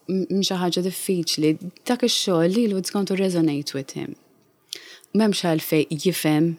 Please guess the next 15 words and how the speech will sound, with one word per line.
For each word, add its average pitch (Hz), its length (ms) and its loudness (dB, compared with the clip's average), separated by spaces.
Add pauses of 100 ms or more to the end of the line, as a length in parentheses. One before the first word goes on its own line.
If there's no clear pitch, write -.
(600)
e-, 151 200 -2
eżattament 156 500 -2
x'qed - 180 -8
tipprova 151 380 -4
tgħid, 143 400 -6
però 190 280 0
dik 185 240 0
il-verità 180 540 0 (800)
ħadd 214 260 0
t-, - 240 -6
t-, - 400 -6 (140)
tqajjem 180 440 2
eku 175 440 0
f'ħadd - 420 -6
ieħor. 156 480 -2